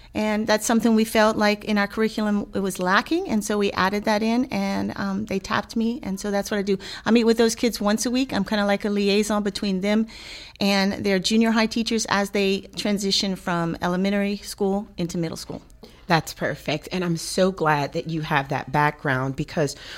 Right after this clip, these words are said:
Speaker 2: what we wanna talk about today is study skills. The season, you know, here we are, we're back in school.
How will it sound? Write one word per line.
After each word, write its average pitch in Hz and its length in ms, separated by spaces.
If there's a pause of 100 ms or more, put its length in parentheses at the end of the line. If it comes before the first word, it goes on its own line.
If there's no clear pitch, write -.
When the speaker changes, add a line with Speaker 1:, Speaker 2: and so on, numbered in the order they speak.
(180)
Speaker 2:
what 220 200
we 311 100
wanna 330 240
talk 175 340
about 147 300
today 135 580
is 143 140
study 123 400
skills. - 800
The 156 140
season, 170 680
you 156 180
know, 139 140
here 165 260
we 170 160
are, 151 280
we're 127 300 (320)
back 156 300
in 160 140
school. 139 580